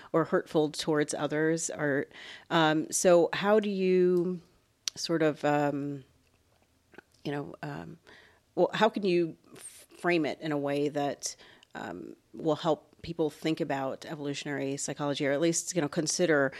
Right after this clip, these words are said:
thinking about a-, an evolutionary perspective on really life, um, <clears throat> without invoking those sorts of feelings of, you know, that, "Oh, it's biologically determined," or,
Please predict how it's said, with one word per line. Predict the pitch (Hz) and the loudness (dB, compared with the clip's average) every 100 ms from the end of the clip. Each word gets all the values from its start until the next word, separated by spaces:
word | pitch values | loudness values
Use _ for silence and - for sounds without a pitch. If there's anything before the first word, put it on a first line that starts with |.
| - - - | -16 -6 2
thinking | 294 247 185 | 4 4 4
about | 170 156 151 - | 4 4 4 0
a-, | 143 92 175 | -6 -2 2
an | 175 | 2
evolutionary | 170 165 156 160 135 | 2 0 0 -2 -4
perspective | - 151 151 147 147 143 | -4 -2 -2 -2 -2 -2
on | 139 143 | -4 -2
really | 170 147 135 | -2 -2 0
life, | 156 160 156 - - - - - | 2 4 2 0 -16 -18 -8 0
um, | 160 156 151 156 - 277 - | 4 4 4 2 4 4 8
<clears throat> | 269 196 139 - _ _ _ _ - 180 | 8 8 4 -4 _ _ _ _ -8 0
without | 170 147 147 | 4 6 4
invoking | - 156 143 139 139 | 4 2 0 0 -2
those | 139 | -2
sorts | - 147 - | -4 -8 -8
of | - - | -8 -10
feelings | - 143 139 - - 151 156 | -6 -4 -4 -4 -6 -6 -6
of, | 156 156 - | -6 -8 -6
you | 151 | -4
know, | 143 | -2
that, | 147 147 | -4 -4
"Oh, | 165 | -2
it's | 151 - | -2 0
biologically | 147 147 147 151 143 143 | 2 4 2 0 -2 -2
determined," | 143 - 156 139 107 101 | -2 -2 -2 -2 -4 -6
or, | - | -10